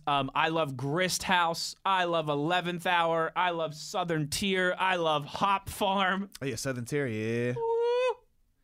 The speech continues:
Speaker 1: There's, I mean, buddy, you can, that's one thing we're spoiled with in Pittsburgh. You can,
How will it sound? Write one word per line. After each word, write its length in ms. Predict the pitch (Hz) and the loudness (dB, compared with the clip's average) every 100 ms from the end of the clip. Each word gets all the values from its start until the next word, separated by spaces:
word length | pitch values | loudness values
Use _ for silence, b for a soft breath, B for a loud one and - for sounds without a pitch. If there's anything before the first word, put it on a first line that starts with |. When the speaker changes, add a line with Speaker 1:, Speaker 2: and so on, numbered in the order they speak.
| _ _ | _ _
Speaker 1:
There's, 340 | 175 196 196 - B B 180 | 0 0 0 -4 B B -2
I 80 | |
mean, 140 | 180 185 | 0 2
buddy, 220 | 190 190 | 2 2
you 180 | 185 208 | 2 2
can, 200 | 214 170 | -2 -2
that's 220 | 196 185 | -2 0
one 160 | 180 214 | -2 0
thing 140 | 208 | 0
we're 80 | 185 | 0
spoiled 320 | - 196 190 | -2 -2 0
with 120 | 180 | -2
in 80 | 156 | -2
Pittsburgh. 480 | 147 165 - 151 147 | -2 -2 0 -2 0
You 160 | 175 185 | -2 -2
can, 400 | 185 160 143 | -2 -2 -4